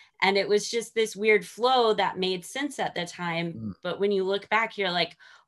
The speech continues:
Speaker 1: "Why did I ever do this to myself?" You know?
Speaker 2: No, a hundred percent. And I think that, um, we as human beings work best in project-based. So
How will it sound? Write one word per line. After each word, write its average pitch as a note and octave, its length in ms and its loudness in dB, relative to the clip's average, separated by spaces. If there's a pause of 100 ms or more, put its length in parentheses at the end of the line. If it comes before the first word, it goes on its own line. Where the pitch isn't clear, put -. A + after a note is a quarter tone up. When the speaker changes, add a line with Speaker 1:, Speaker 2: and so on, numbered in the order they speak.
(100)
Speaker 1:
"Why B3+ 720 -2
did A#3+ 160 -2
I A3 140 2
ever G#3+ 360 2
do A3+ 260 -6
this - 360 -8
to D3+ 80 -10
myself?" - 460 -10
You D#3 80 -4
know? F3 240 -4 (720)
Speaker 2:
No, A#2 100 -2
a A2 100 2
hundred A#2+ 240 -4
percent. A2+ 340 -4
And G#2 120 -2
I G#2 60 0
think G#2 360 -6
that, G2+ 340 -8
um, F#2 480 -4 (1120)
we A2 280 -4
as - 160 -6
human G2+ 280 -6
beings F#2 720 -6 (340)
work G2 480 -4
best - 420 -6 (100)
in F2 260 -8
project-based. - 1200 -10
So F#2 220 -2